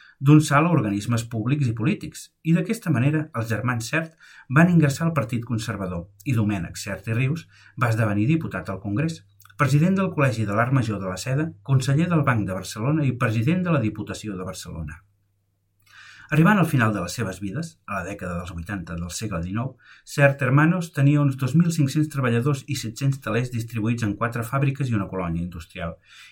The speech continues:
integrada per una gran fàbrica, la residència dels amos i cases pels obrers. A la mort dels germans, l'empresa va passar a mans dels fills de Domènec,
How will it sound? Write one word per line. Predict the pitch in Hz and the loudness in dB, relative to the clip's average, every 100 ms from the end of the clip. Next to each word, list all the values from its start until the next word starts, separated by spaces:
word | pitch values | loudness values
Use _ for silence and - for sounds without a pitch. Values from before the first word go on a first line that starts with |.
| - | -6
integrada | 101 95 95 101 85 | -4 -2 -2 -4 -4
per | 92 | -6
una | 87 85 | -4 -4
gran | 98 | -6
fàbrica, | 101 127 139 151 170 160 | -8 -6 -2 -2 -4 -6
la | 117 | -6
residència | 95 87 101 120 117 110 | -6 -6 -2 -2 0 -4
dels | 92 113 | -2 0
amos | 143 147 - | 2 0 -4
i | 107 | -8
cases | 107 - 90 - | -8 -10 -12 -12
pels | 90 92 | -10 -8
obrers. | 87 80 - _ _ _ - - - 131 | -8 -10 -14 _ _ _ -20 -20 -8 6
A | |
la | 147 | 8
mort | 165 170 | 8 6
dels | 170 | 6
germans, | 165 165 170 165 | 6 6 4 2
l'empresa | - 117 117 135 123 175 - | -2 0 2 2 0 -6 -6
va | 117 107 | -2 -2
passar | - - | -2 -4
a | 95 | -4
mans | 110 104 | -4 -4
dels | 92 - | -6 -6
fills | 123 - | -6 -6
de | 104 | -2
Domènec, | 123 135 82 | 0 0 -2